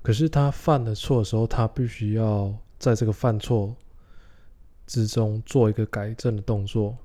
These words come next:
所以创业者的他的旅途会是他每走到一步碰壁的时候，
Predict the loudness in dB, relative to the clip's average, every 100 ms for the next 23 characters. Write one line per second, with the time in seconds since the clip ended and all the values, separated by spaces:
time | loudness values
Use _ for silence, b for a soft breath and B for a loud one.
0 | -14 0 2 2 2 2 0 0 0 0
1 | 0 0 0 0 -4 -6 -2 2 2 2
2 | 0 0 -6 -16 -6 0 0 0 0 0
3 | 2 -2 2 4 4 2 0 4 4 4
4 | 4 4 2 -2 -4 0 2 0